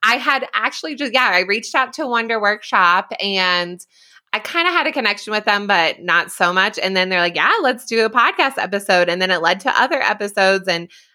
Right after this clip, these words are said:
um, being a keynote speaker for them, which I had never done that before. Um, we also did with Wonder Workshop. Um, they came back and asked me after they did the episode with me,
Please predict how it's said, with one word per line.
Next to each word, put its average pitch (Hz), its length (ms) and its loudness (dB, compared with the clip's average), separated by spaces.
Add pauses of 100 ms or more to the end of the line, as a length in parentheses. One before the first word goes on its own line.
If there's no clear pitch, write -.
um, 185 260 2
being 190 220 0
a 240 80 -2
keynote 370 520 0
speaker 185 760 0
for 202 140 0
them, 160 340 2
which 185 160 -6
I 220 60 2
had 233 180 -4
never 220 280 -4
done 294 320 0
that 247 240 -2
before. 170 760 0 (320)
Um, 202 220 2
we 214 120 -2
also 220 400 0
did 202 540 2
with 233 220 -2
Wonder 214 320 -4
Workshop. 175 560 0 (480)
Um, 196 180 2
they 190 140 0
came 202 240 -6
back 196 180 0
and 196 100 -2
asked 170 360 0
me 180 120 -2
after 180 300 -2
they 170 500 0
did 185 160 -6
the - 120 0
episode 269 440 -2
with 196 200 -4
me, 180 280 -2